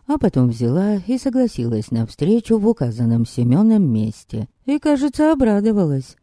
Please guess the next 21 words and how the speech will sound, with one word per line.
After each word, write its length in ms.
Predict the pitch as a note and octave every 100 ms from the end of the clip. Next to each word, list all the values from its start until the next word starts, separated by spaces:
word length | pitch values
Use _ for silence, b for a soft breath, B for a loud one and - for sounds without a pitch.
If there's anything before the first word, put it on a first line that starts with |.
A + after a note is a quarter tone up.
| _ _ _ -
Неужели 580 | A3+ A3+ G#3+ A3+ A3
вправду 540 | A#3 - C3+ A2+ G#2+ A#2
добить 480 | A#2+ F3+ E3 A2+ -
хочет? 580 | - G2+ - A2 A2 _ _ _ -
Место-то 600 | C#4 G3+ F3 G#3 G3+ F3+
подходящее, 920 | E3+ - A3 D3+ A2+ D3 - A#2+ A#2+
безлюдное, 800 | A2 A#2+ A#2+ B2+ G#3+ D#3+ B2 A#2
тихое. 920 | - A#2+ F#3 F3+ - A2+ A2+ B2+ B2 - _ -
Но 220 | E3+ D#3
если 380 | D#3 D3+ D#3+ F3
так, 480 | - A#2 B2 B2+ -
то 140 | C3
Семен 340 | - D3+ D#3+
не 140 | E3+ F3
имеет 260 | F3+ F3+
права 360 | - G3+ E3+ A#2
пускать 360 | A#2 G#2+ A#2+ A#2
навстречу 560 | A#2+ - A#2+ C3 -
Агнешку. 720 | D3 D3 D3+ B2+ G2 - G2+ - _
Слишком 640 | - - C3 A#3 G#3+ G#3+ G3
опасно. 800 | F#3 F3 G3 C3 - G#2 G#2